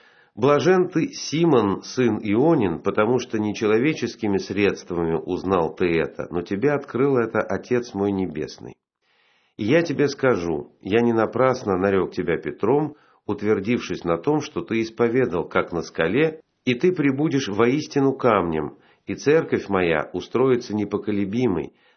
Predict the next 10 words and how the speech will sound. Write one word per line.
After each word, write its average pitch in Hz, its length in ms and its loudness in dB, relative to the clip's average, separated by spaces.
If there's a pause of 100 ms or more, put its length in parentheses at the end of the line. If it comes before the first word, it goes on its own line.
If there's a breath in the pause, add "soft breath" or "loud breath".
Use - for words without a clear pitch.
так 95 180 0
что - 160 -4
никакие 92 500 0
враждебные 82 640 -2
силы 76 440 -4
ада 123 300 2
не 87 140 -4
смогут 98 480 -2
одолеть 78 540 -4
ее». 64 220 -12